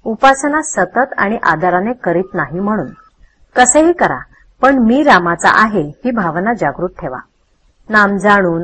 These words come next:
अजाणून, श्रद्धेने, अश्रद्धेने कसेही घ्या, राम तुम्हाला अन्न वस्त्राला कमी करणार नाही हे खास. नाम श्रद्धेने घेतले तर विशेषच फळ,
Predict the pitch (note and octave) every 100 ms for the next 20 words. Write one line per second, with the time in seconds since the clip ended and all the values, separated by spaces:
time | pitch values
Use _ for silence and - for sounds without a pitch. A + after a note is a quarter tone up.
0 | - A#3 A#3 G3 E3 D#3 D#3+ - G3+ A3
1 | F#3+ F3 E3+ - A3 C4 G#3 E3+ E3 D#3+
2 | D3+ - A3+ A3 B3+ C4 C4 D#3+ - _
3 | _ _ - A3+ C#4 D#4+ A#3+ F3+ F3+ F#3+
4 | - G3 B3 B3 E3 E3+ E3 G3 - F#3
5 | G#3 C4+ F#3+ D#3+ F3 D#3+ C#3 F#3+ G3 -
6 | D#3+ B2+ - _ _ _ _ _ _ -
7 | A#3 D#4 F4+ D4 G#3 F3+ G#3 G#3 A#3 B3
8 | F3+ F3+ A3 A#3 G3 D#3+ G#3 G#3+ C4+ -
9 | D#3+